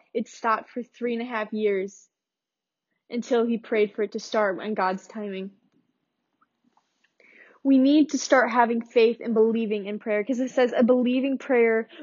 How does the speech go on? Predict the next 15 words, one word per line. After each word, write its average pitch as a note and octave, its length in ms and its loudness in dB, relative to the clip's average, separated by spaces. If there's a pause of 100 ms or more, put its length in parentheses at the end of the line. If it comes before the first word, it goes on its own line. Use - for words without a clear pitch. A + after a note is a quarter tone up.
will A3 140 4
heal." G#3 540 -2 (1800)
So - 180 -2
why B3+ 360 4
do C4+ 120 -2
we C4+ 120 -2
just B3 160 -4
speak - 260 -10
empty A#3 200 -10
words? G#3+ 240 0
Why A#3 280 0
have C#4+ 180 -6
we B3+ 120 -2
become A#3+ 300 -4
so B3 400 0